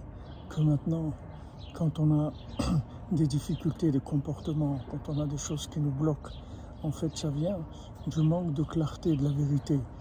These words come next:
qu'il y a en nous. Si maintenant la vérité était claire en nous, toute l'obscurité, elle disparaîtrait. Elle disparaîtrait. C'est-à-dire que maintenant, il faut travailler sur l'éclaircissement de la vérité, approfondir plus la vérité, aller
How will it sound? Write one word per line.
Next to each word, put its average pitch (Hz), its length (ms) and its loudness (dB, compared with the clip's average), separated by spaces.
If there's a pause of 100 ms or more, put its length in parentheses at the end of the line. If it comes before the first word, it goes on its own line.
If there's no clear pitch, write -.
(180)
qu'il - 100 -2
y - 20 4
a 156 60 6
en 147 100 8
nous. 147 180 8 (440)
Si - 180 -2
maintenant 165 460 2
la 151 120 0
vérité 147 440 2
était 143 280 0
claire 165 400 2
en 156 60 2
nous, 160 220 2 (960)
toute - 320 0
l'obscurité, 151 640 2
elle 127 120 4
disparaîtrait. 131 680 -4 (440)
Elle 147 100 0
disparaîtrait. 143 720 -2 (440)
C'est-à-dire 147 240 2
que - 100 -2
maintenant, 156 340 2
il 170 60 0
faut 165 140 -4
travailler 156 500 0
sur 156 240 -2
l'éclaircissement 151 840 0
de 135 100 2
la 139 80 2
vérité, 135 420 -2 (460)
approfondir 156 800 0
plus - 340 -4
la 160 80 2
vérité, 147 520 2 (480)
aller 156 200 4